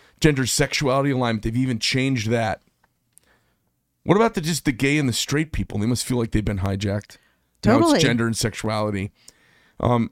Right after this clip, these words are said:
Speaker 1: and so they have a pamphlet here on ostensibly given to a public school person to be handed to a minor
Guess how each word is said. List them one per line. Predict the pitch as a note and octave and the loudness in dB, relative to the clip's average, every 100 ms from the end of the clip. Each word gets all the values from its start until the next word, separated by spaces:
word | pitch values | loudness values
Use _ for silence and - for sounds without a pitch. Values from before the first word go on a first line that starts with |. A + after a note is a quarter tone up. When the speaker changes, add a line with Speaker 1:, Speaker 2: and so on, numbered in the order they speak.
| - | -2
Speaker 1:
and | B2 A#2+ | -2 -2
so | - - C3+ | -4 0 0
they | B2 | 2
have | B2 A#2+ | 0 0
a | |
pamphlet | A2 C3+ D3 - B2 | 0 0 0 -2 -4
here | F#2+ G#2+ - - | -2 -2 -2 -2
on | A2+ F#2+ - _ _ _ _ _ _ _ - | -2 -2 -6 _ _ _ _ _ _ _ -8
ostensibly | A#2+ - F3 F3+ D#3 C3+ | -6 -2 -2 0 0 0
given | B2 C3 | 0 -2
to | D#3+ | 0
a | B2 | -2
public | - D#3+ - D3 | -2 -4 -4 -6
school | - D3 | -2 0
person | C#3+ - G2 - A2 - _ _ _ _ _ _ _ - | 0 -4 -4 -2 -4 -6 _ _ _ _ _ _ _ 0
to | C3+ | 2
be | B2+ | 4
handed | A#2 C#3+ F#3 E3+ A#2 | 2 2 0 -2 -4
to | - B2+ | 0 2
a | A2+ | 2
minor | A2+ A#2+ D#3 C#3 A2+ | 4 2 2 0 -2